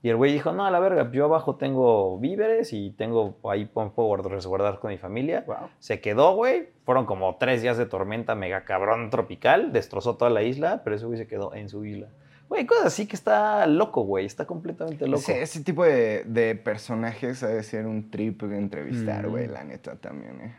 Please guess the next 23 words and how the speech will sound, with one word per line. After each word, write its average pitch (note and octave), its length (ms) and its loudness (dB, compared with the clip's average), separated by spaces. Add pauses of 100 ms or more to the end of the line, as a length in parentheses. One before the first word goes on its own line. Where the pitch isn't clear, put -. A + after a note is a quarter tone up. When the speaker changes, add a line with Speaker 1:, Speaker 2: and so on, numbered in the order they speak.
Speaker 1:
Muy B2 280 -2
duro, A#2+ 260 0
güey. F#2+ 240 -4
Speaker 3:
Muy B2 220 4
buenas A#2 440 0
anécdotas F#2+ 600 -2
han F#2+ 140 -4
de F#2+ 80 -4
tener. F2 340 -12 (100)
Speaker 2:
Mira, B2 440 4
justo C3 480 2
iba C3+ 220 6
a B2+ 40 8
ir C3 100 6
a B2 60 6
la G#2+ 220 2
tuya. B2 340 2 (1160)
¿Con C#3 180 4
quién D#3+ 160 2
te E3+ 80 4
gustaría B2+ 380 2
hablar, B2+ 280 2
güey? - 200 -8